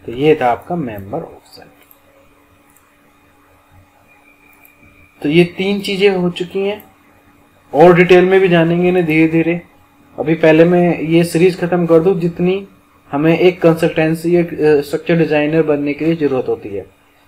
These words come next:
बल्कि आप, मैंने consultancy में भी काम किया है और वहाँ पे जो इंजीनियर थे उनको भी इतना नहीं आता होगा जितना आप इससे सीख रहे हैं,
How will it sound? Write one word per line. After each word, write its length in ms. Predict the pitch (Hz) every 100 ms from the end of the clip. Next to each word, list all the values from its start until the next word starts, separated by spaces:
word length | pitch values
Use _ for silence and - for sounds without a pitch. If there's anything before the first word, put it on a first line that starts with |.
| _
बल्कि 340 | 139 156 180 190
आप, 260 | 185 180 185
मैंने 460 | 180 165 165 180
consultancy 640 | 175 165 170 170 170 170 175
में 100 | 175
भी 60 | 180
काम 260 | 165 160
किया 260 | 165 160 160
है 180 | 185 202 _ _ -
और 160 | 147 151
वहाँ 320 | 139 143 151
पे 240 | - 180 175
जो 500 | 170 180 175 165 147
इंजीनियर 540 | 151 147 160 170 175 165
थे 60 | 185
उनको 320 | 160 170 180
भी 100 | 180
इतना 240 | 190 180 170
नहीं 140 | 175
आता 220 | 165 156 156
होगा 180 | 156 175
जितना 260 | 165 175
आप 260 | 151 151 -
इससे 200 | 143 -
सीख 280 | 160 135 123
रहे 140 | 117
हैं, 120 | 113